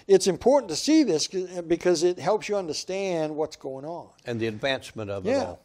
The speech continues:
Speaker 1: The advancement of military stuff, weaponry, airplanes,
Speaker 2: Yes.
Speaker 1: bombs. I talk about the nuclear bomb in great detail, the nuclear age. I have a story in here about the Manhattan Project, where
Speaker 2: Mm-hmm.
Speaker 1: they built the, the atomic bomb
Speaker 2: Right.
Speaker 1: that they dropped on Japan in nineteen forty-five.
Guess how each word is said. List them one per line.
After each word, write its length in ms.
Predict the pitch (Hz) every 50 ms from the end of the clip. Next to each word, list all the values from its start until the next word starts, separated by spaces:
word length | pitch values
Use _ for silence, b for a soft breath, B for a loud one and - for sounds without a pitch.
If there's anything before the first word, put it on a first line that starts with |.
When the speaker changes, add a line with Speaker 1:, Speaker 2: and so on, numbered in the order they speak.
| _ _ -
Speaker 1:
The 100 | 143 135
advancement 720 | 123 110 - - 180 196 214 220 214 - - 240 233 226 175
of 140 | 151 131 - 143
military 600 | 147 170 202 220 220 214 - - 208 208 202 170
stuff, 560 | - - - - 196 202 196 190 170 - - -
weaponry, 960 | - 156 135 127 165 214 220 - 220 208 208 196 196 202 196 202 196 190 180 -
airplanes, 720 | 160 180 202 208 202 - - 202 202 196 190 190 175 147
Speaker 2:
Yes. 60 | 127 110
Speaker 1:
bombs. 440 | - 165 185 190 190 190 190 185 147
I 80 | 160 147
talk 280 | - 180 180 180 -
about 240 | 170 165 170 156 -
the 60 | 147 143
nuclear 360 | 160 180 170 - 180 160 156
bomb 220 | 147 151 156 151 139
in 80 | 127 117
great 300 | 123 151 175 196 190 -
detail, 440 | 147 135 117 - 143 147 147 143 131
the 100 | 120 117
nuclear 440 | 123 151 165 - - 170 160 165 156
age. 440 | 160 165 165 165 165 160 156 - - B B B B B B B B
I 100 | 151 151
have 220 | 147 156 175 170 160
a 40 | 143
story 440 | - - 202 185 185 185 180 170 170
in 60 | 151
here 500 | 135 147 165 165 170 170 165 160 139 127 B B B B B B B
about 300 | 151 147 151 165 165 165
the 80 | 190
Manhattan 480 | 175 180 185 190 170 170 180 226 - 143
Project, 640 | - 156 143 131 117 101 104 101 - - _ -
where 200 | 113 107 123 131
Speaker 2:
Mm-hmm. 60 | 131 139
Speaker 1:
they 80 | 143
built 300 | 135 135 156 170 165 - -
the, 160 | 180 175 165
the 160 | 151 170 180
atomic 480 | 165 175 165 - 147 156 165 190 185 165
bomb 240 | 185 226 254 226 107
Speaker 2:
Right. 240 | 95 104 113 110 113
Speaker 1:
that 120 | 127 123 -
they 120 | 156 151
dropped 320 | 139 143 151 151 147 - 160
on 100 | 151 151
Japan 380 | 165 - - 175 190 180 151
in 80 | 127 120
nineteen 280 | 120 123 110 - 131
forty-five. 720 | 120 - 147 143 143 139 - - 175 175 165 156 135 120